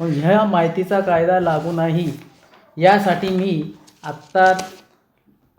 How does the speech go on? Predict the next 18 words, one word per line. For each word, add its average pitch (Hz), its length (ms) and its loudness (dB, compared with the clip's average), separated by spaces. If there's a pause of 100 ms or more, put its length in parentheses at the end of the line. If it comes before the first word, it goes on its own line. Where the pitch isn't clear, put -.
(840)
काही 196 520 0
म-, 147 460 -4 (100)
दोन, 180 300 -2
एक 165 180 -6
दोन 185 140 2
महिन्यापूर्वी 175 500 0
मी 180 300 -4 (540)
पणन 190 280 2
संचालनालय 175 760 2 (340)
महाराष्ट्र 151 500 -4
राज्य 151 340 -2
पुणे 135 400 -8 (340)
येथे 147 260 -4
माहितीचा 165 720 -2 (1400)
एक 170 260 -8
अर्ज 170 360 2
दिला 156 300 2
होता. - 260 -2